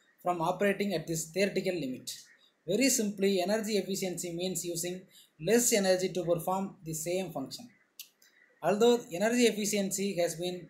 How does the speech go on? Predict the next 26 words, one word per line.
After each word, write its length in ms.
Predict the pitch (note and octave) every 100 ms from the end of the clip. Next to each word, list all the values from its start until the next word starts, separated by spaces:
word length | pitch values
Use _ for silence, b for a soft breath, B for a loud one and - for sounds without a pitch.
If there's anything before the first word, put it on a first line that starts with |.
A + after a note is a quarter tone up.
| _
practiced 640 | F3 G3+ G3+ G#3 - - - _ _ _ _ D#3
ever 400 | F#3 A3 G#3 - _ _ b b
since 260 | - G3
the 100 | -
first 440 | - G3 G3 - -
oil 360 | F3+ F3+ D#3+ -
crisis 680 | E3+ D#3+ - F3 F3+ F3 E3+
in 180 | E3 E3
nineteen 340 | F3 F#3+ F3
seventy-three, 580 | D#3+ D3+ C#3+ - C3+ - _ _ _ b b b b
it 160 | D#3+ E3+
has 360 | F#3+ F#3 - -
today 480 | G3 A3 A#3 A3 - D#3
assumed 480 | D3+ G#3+ A#3 A3+
even 440 | - D#3+ G3+ G#3 E3+
more 380 | D#3+ G#3+ B3 A3
importance 640 | F#3+ E3 F#3 F#3+ F#3+ -
because 380 | D3+ D#3+ F3+ F3+
of 240 | F3 D3
being 280 | E3 F3 E3
the 220 | D#3+ D3+
most 420 | D#3+ G#3+ G3+ - -
cost-effective 840 | E3 F#3+ F#3 F3 E3 D#3+ F3+ F#3+ - B B B C#3+
and 180 | D#3
reliable 520 | D#3+ G3 A3+ G#3 G#3 G3 D3+
means 600 | E3+ F#3 F3+ - -